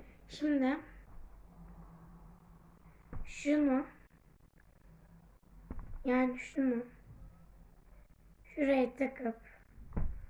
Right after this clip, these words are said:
bu kalpliyi de buraya takıp geleceğim arkadaşlar. Hemen geliyorum. Arkadaşlar, geldim. Hepsini taktım. Böyle görünüyor. Şimdi size, e, bunu nasıl gör-,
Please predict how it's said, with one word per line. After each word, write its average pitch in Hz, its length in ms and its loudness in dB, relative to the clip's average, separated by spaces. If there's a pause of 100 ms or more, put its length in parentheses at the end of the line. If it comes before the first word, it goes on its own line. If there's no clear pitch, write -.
(500)
bu 254 100 -2
kalpliyi 254 540 0
de 233 360 2
buraya 247 340 2
takıp - 380 -6
geleceğim 214 440 -2
arkadaşlar. - 800 -10 (500)
Hemen 233 240 2
geliyorum. - 240 -6 (2250)
Arkadaşlar, 285 520 2
geldim. 254 680 2 (1040)
Hepsini 285 440 -2
taktım. 277 680 -12 (1000)
Böyle 254 260 4
görünüyor. 233 360 2
Şimdi 254 280 -2
size, 277 280 -2 (680)
e, - 20 2
bunu 240 440 4
nasıl 254 220 0
gör-, 233 240 0